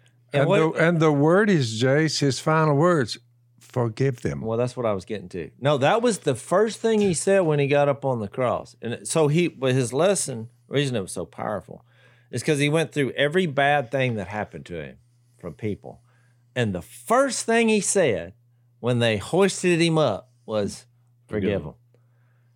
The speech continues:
Speaker 1: So, I mean, no, it was, it was, it was a good one.
Speaker 2: Yep.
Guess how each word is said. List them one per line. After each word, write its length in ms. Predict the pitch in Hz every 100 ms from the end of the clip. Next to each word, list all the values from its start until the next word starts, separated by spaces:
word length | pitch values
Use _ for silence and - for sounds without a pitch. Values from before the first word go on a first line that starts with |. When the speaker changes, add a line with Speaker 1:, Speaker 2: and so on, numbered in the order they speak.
| _
Speaker 1:
So, 140 | - 120
I 220 | 160 185
mean, 440 | 170 143 120 101 - _
no, 100 | 101
it 120 | 117 135
was, 200 | 104 95
it 100 | 110
was, 220 | 98 80
it 120 | 80
was 160 | 82 76
a 60 |
good 200 | 64 65
one. 160 | 65 55
Speaker 2:
Yep. 160 | -